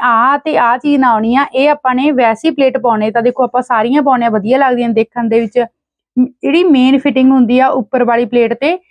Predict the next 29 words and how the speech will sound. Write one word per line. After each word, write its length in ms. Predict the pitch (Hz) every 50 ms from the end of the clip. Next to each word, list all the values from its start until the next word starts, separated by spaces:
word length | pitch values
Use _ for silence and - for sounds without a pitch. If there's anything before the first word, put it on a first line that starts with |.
| _ _ _ _
ਲੰਬੀਆਂ 420 | 254 277 262 247 240 269 269 262 240
ਪਲੇਟਾਂ 360 | 220 240 233 233 - 226 220
ਦੇ 120 | 214 214
ਨਾਲ 200 | 214 214 202 202
ਹੀ 200 | 214 208 254 285
ਆਉਂਦੀ 360 | 285 233 202 190 180 185 190 196
ਹੈਗੀ। 280 | 196 196 220 277 311 - _ _ _ _ _ _ _ -
ਤਾਂ 80 | 269
ਇਸੇ 260 | - 285 262 - 320
ਤਰੀਕੇ 300 | 269 311 294 262 - 269
ਨਾਲ 100 | 254 247
ਮੈਂ 80 | 247 240
ਦੇਖੋ 260 | 233 247 - - -
ਇਹਨੂੰ 220 | - 220 214 240 240
ਵੀ 80 | 294
ਤੋੜ 280 | 262 294 262 240 226 214
ਦੂੰਗੀ। 300 | 202 226 226 226 214 226
ਜੇ 140 | 196 240 233
ਆਪਣੀ 260 | 226 - 226 226 214
ਖਿੱਚੀ 340 | - - 202 - - 277 285
ਜਾਂਦੀ 260 | 285 262 233 214 220
ਹੈ 60 | 214
ਕਈ 160 | - 226 226
ਵਾਰ 100 | 220 269
ਸਿਲਾਈ 340 | 262 - 269 240 226 226 226
ਵੱਡੀ 320 | 202 196 220 180 180 220 202
ਕਰੀ 240 | - 208 214 214 220
ਹੁੰਦੀ 260 | 214 202 196 202 208
ਹੈਗੀ 280 | 214 208 220 269 311